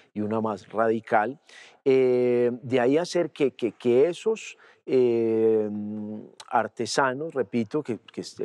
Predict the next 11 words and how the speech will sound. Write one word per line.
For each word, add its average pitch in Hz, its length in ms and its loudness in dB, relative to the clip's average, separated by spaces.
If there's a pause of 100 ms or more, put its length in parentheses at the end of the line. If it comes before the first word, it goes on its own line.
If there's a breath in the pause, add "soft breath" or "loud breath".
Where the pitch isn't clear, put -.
(200)
estaban 123 340 -4
asociados 120 540 -2
en 107 100 -10
una, 113 240 -6
un 117 80 -6
club 139 220 -2
que 131 100 -8
se - 80 -6
llamaba 110 240 -4
Sociedad 107 440 -4
Democrática, 117 760 -6